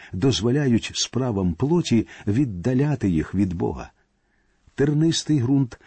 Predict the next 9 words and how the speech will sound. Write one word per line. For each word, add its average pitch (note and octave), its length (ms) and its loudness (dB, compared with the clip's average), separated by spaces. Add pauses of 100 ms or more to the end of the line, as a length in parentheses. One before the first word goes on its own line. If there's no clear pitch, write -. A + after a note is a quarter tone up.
(120)
символізує G#2 680 2
тих, - 380 -2 (280)
котрі C#3+ 340 0
дозволяють B2 800 0
турботам G#2+ 560 0
цього F2 300 0
світу E3 460 0 (160)
відвернути C#3+ 720 0
їх. B1 340 -8